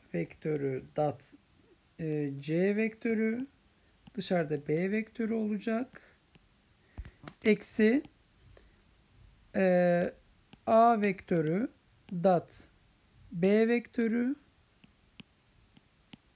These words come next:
Dışarıda C vektörü olacak. Şu C'yi biraz yukarı kaldırayım da.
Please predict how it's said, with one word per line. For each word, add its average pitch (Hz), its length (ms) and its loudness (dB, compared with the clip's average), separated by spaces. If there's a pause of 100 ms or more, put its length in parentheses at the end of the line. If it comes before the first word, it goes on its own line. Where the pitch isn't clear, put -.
(920)
Dışarıda 175 420 -4
C 156 260 -4
vektörü - 340 -14
olacak. - 400 -20 (2250)
Şu 165 260 -8
C'yi 165 300 -2
biraz 165 260 -2
yukarı 165 280 -4
kaldırayım 170 580 -4
da. 160 160 -4